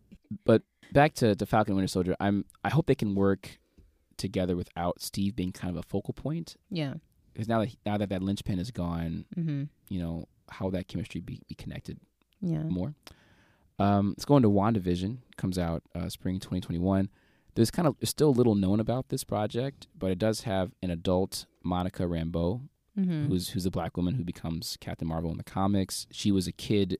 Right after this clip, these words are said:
Speaker 1: in the Captain Marvel movie.
Speaker 2: Right.
Speaker 1: She helps design the, the colors, right?
Speaker 2: Yeah.
Speaker 1: The colors. What do you, what do you think about that?
Speaker 2: I,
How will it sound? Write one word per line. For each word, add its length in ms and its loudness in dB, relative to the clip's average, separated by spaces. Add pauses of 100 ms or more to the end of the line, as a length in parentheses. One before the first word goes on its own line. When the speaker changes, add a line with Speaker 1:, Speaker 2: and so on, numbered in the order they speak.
(180)
Speaker 1:
in 80 0
the 80 0
Captain 320 -4
Marvel 600 -2 (500)
movie. 340 2 (200)
Speaker 2:
Right. 380 -2
Speaker 1:
She 160 -2
helps 240 0
design 480 -2
the, 240 -2 (720)
the 60 -12
colors, 440 -4
right? 240 -6 (160)
Speaker 2:
Yeah. 280 4
Speaker 1:
The 80 -4
colors. 440 -8 (1800)
What 60 0
do 60 4
you, 80 0
what 100 -2
do 80 -8
you 60 -4
think 60 -4
about 160 -12
that? 80 -14 (1080)
Speaker 2:
I, 920 4